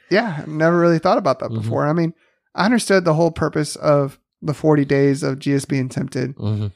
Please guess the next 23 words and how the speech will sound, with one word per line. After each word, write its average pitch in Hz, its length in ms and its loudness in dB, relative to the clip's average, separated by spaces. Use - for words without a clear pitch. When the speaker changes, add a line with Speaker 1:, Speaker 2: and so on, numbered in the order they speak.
Speaker 1:
but 147 260 0
the 151 120 -4
whole 156 360 2
parts 151 500 -2
of 139 100 -6
the 135 100 -4
baptism, 151 880 0
I - 100 0
didn't 151 360 0
think 151 280 -2
to 147 100 -4
correlate 139 540 0
that 139 400 0
to 139 320 0
how 143 240 0
they 139 160 2
walked 139 320 0
through 147 120 -2
the 139 80 0
Red 131 220 -2
Sea 139 440 -2
Speaker 2:
Mm. 110 160 -10
Speaker 1:
or 143 360 2